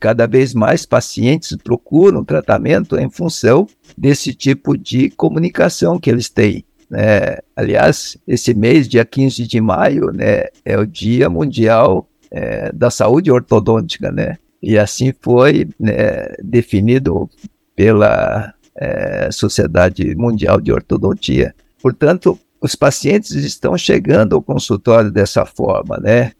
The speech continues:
Cabe ao profissional, primeiro, explicar, né, que é o diagnóstico, qual é o problema que ele tem. E aí, dar as opções de tratamento.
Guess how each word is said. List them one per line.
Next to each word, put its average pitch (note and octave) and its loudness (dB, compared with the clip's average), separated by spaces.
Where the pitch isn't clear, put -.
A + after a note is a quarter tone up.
Cabe C3 0
ao A2+ 0
profissional, - 0
primeiro, B2+ 0
explicar, A#2 0
né, B2 0
que - -6
é G#2 2
o A2 2
diagnóstico, A2 -2
qual A2 0
é A2+ 2
o C3 2
problema C#3+ 2
que - -2
ele A2+ -2
tem. - -6
E A#2+ 0
aí, C#3+ 2
dar B2 2
as C#3+ 2
opções C#3 0
de B2 -6
tratamento. G#2+ -4